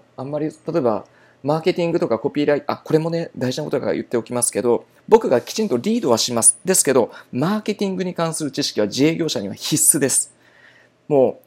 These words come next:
う、あの、これが分からなかったら、終わりますから。例えばラーメン屋さんって、すごいラーメン作るのうまいのにどうして潰れるんですかと言ったら、マーケティングを知らないからです。うまいラーメンの作り方は知っているけど。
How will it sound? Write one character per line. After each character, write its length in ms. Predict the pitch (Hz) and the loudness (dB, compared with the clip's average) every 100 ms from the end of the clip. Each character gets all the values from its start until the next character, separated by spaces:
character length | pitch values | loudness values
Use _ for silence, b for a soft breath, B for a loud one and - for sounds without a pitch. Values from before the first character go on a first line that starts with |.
| - | -8
う、 40 | |
あ 100 | 135 | -6
の、 300 | 117 113 110 - _ _ _ | -4 -6 -8 -14 _ _ _
こ 120 | - | -4
れ 80 | 196 | 0
が 100 | 202 | 2
分 100 | 190 | 2
か 100 | 202 | 2
ら 80 | 180 | 2
な 100 | 110 | 0
か 80 | 110 | -2
っ 100 | - | -4
た 100 | 110 | 0
ら、 260 | 113 98 _ _ _ _ _ _ _ _ _ _ _ - | 0 -2 _ _ _ _ _ _ _ _ _ _ _ -4
終 80 | 143 | 2
わ 80 | 147 | 4
り 80 | |
ま 100 | 151 | 2
す 100 | 135 | 0
か 80 | - | -2
ら。 180 | - - _ _ - | -4 -8 _ _ -4
例 100 | 165 | 0
え 20 | |
ば 100 | 139 | 0
ラ 200 | 120 170 | 0 0
ー 20 | 196 | -2
メ 120 | 196 | -4
ン 20 | |
屋 100 | 190 | -4
さ 180 | 180 170 | -4 -6
ん 40 | |
っ 20 | 165 | -4
て、 180 | - | -2
す 180 | - 180 | -2 -2
ご 140 | 226 185 | 0 0
い 20 | |
ラ 120 | 160 | 0
ー 20 | |
メ 100 | 131 | -2
ン 60 | 113 | -6
作 160 | - | -4
る 40 | 131 | -4
の 100 | 113 | -2
う 20 | |
ま 100 | 113 | -4
い 40 | |
の 80 | 107 | -4
に 80 | 107 | -4
ど 100 | 185 | -4
う 40 | |
し 40 | 214 | -4
て 60 | |
潰 180 | 139 123 | -6 -4
れ 100 | 117 | -2
る 100 | 113 | -2
ん 60 | 107 | -4
で 60 | |
す 100 | 104 | -6
か 60 | 107 | -6
と 60 | 101 | -6
言 80 | |
っ 20 | - | -4
た 80 | |
ら、 60 | 104 | -4
マ 200 | 110 156 | -2 -4
ー 60 | 170 | -4
ケ 100 | 185 | -6
テ 120 | 170 | -6
ィ 40 | |
ン 60 | 156 | -6
グ 80 | 165 | -8
を 40 | |
知 120 | - | -6
ら 80 | 127 | -6
な 80 | 110 | -6
い 60 | |
か 80 | - | -6
ら 80 | - | -8
で 100 | - | -10
す。 180 | - - b b b - | -18 -20 b b b -4
う 100 | 143 | 2
ま 140 | 147 | 2
い 60 | 120 | 2
ラ 120 | 113 | -2
ー 20 | |
メ 80 | 107 | -4
ン 40 | |
の 60 | 104 | -8
作 160 | - 110 | -8 -8
り 80 | |
方 180 | 101 110 | -6 -4
は 80 | 104 | -4
知 140 | - | -6
っ 40 | - | -10
て 60 | |
い 60 | 98 | -10
る 80 | 87 | -8
け 100 | |
ど。 120 | 62 | -12